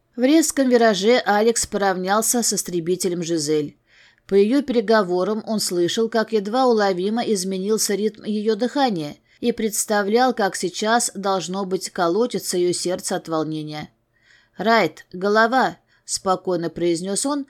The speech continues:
потому что это была единственная возможность, чтобы хоть как-то поддержать ее. «Думать головой, а не чувствовать сердцем. Отключить эмоции и выполнять приказ. С остальным они разберутся потом».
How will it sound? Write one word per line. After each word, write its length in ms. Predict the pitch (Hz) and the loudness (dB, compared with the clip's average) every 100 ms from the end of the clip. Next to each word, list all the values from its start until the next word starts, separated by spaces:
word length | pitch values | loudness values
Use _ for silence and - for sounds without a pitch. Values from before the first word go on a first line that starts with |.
| _ _ | _ _
потому 440 | 214 226 220 226 214 | -6 -2 0 0 0
что 120 | 226 | -2
это 160 | 208 | -2
была 240 | 196 208 202 | -2 0 -2
единственная 680 | - 185 202 185 - 170 170 | -4 -4 -2 -2 -2 -6 -4
возможность, 640 | 190 208 240 294 240 240 - | -2 -2 -2 -4 -2 -6 -8
чтобы 280 | - 202 196 | -8 -6 -4
хоть 220 | 202 - | -4 -4
как-то 380 | 196 208 - 233 | -2 -2 -2 -6
поддержать 680 | 185 160 160 151 165 175 | -6 -4 -4 -2 -4 -4
ее. 340 | 170 151 151 - _ _ | -4 -4 -6 -8 _ _
«Думать 440 | 160 196 226 226 196 | -2 2 2 2 0
головой, 600 | 214 226 226 262 202 - - | 2 4 4 4 2 0 -6
а 140 | 196 | -4
не 160 | 190 180 | -2 -4
чувствовать 640 | - 190 202 - 196 196 | -6 -4 -4 -4 -4 -2
сердцем. 580 | - 254 208 - 160 151 - _ | 0 0 -2 -4 -6 -10 -16 _
Отключить 680 | 220 220 233 226 220 247 226 | -2 -2 0 -2 0 -4 0
эмоции 520 | 214 208 214 - 269 | 0 0 -2 -2 -4
и 160 | - 226 | 0 2
выполнять 640 | 208 196 175 175 185 196 | 2 0 0 0 -4 -4
приказ. 560 | 185 165 156 151 - - _ _ _ | -6 -4 -2 -2 -4 -8 _ _ _
С 120 | - | -4
остальным 560 | 208 190 214 202 247 247 | -2 0 0 0 0 0
они 260 | 240 233 240 | 2 0 -4
разберутся 640 | 247 240 214 233 233 - 208 | -2 -2 0 2 2 -2 -2
потом». 500 | 226 220 151 147 | -4 -2 -4 -6